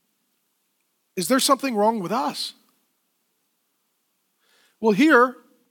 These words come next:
they're not even going to murder Jesus in the way that the Bible says, and they're gonna do it in the name of being biblical.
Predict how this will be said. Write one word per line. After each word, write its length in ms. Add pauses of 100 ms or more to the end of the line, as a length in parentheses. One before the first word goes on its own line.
(1700)
they're 100
not 200
even 180
going 300
to 100
murder 360
Jesus 500
in 100
the 80
way 160
that 160
the 80
Bible 380
says, 320
and 100
they're 80
gonna 220
do 180
it 60
in 80
the 80
name 200
of 80
being 200
biblical. 500